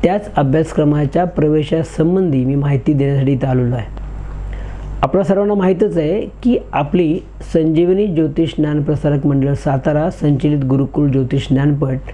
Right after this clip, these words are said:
ज्ञानपीठ ही आपली संस्था गेली बारा ते पंधरा वर्ष कार्यरत आहे. दोन हजार बारापासून आपली संस्था महाराष्ट्रामध्ये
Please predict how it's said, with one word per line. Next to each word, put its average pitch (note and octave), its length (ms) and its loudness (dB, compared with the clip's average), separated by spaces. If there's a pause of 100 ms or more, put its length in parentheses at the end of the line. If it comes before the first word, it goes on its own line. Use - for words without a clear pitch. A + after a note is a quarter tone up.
(240)
ज्ञानपीठ D3 400 2
ही D3 80 4
आपली D3+ 180 0
संस्था C#3+ 460 0
गेली D3 300 2 (580)
बारा C#3 360 2
ते D#3 140 -2
पंधरा D3 460 2
वर्ष D3 260 0
कार्यरत C3 500 0
आहे. A#2+ 100 -4
दोन D#3 240 4
हजार F3+ 200 2
बारापासून D#3 720 0 (420)
आपली D#3 220 2
संस्था D#3 460 0
महाराष्ट्रामध्ये C#3+ 800 2